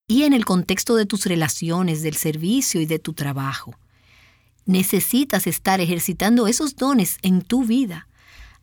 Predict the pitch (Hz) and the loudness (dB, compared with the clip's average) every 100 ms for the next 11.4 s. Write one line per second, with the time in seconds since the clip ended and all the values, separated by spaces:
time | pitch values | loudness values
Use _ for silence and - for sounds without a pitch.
0 | _ - 196 277 277 - 175 214 311 359 | _ 0 0 0 -2 0 0 2 0 0
1 | 311 285 254 214 165 160 151 220 - - | -2 0 0 0 2 0 0 -4 -6 -4
2 | 170 - 208 196 175 196 233 165 170 160 | -4 0 2 2 4 2 2 0 -2 -2
3 | - 160 151 160 196 165 - - - - | -2 -4 -2 -2 0 -2 -6 -20 -20 -20
4 | - 175 185 214 277 320 214 170 156 156 | -6 2 4 4 2 0 2 0 0 -2
5 | 156 160 175 208 202 233 226 185 156 165 | -4 -2 -2 -2 0 0 0 0 0 -2
6 | - 180 170 170 - 220 285 285 - 156 | -4 -4 -2 -4 -4 -2 -2 -4 -12 -16
7 | _ _ _ _ - 180 - 180 - 254 | _ _ _ _ -6 -4 -2 -2 0 0
8 | 277 277 - 214 269 285 - 214 220 214 | 0 -2 -2 0 2 2 0 0 2 0
9 | 165 - - 254 277 202 185 185 196 180 | -4 -6 -2 0 0 0 0 -2 -4 -4
10 | 165 226 220 175 - 208 247 165 151 - | -2 2 2 0 0 -2 -2 -4 -6 -6
11 | 147 135 - - | -6 -6 -10 -14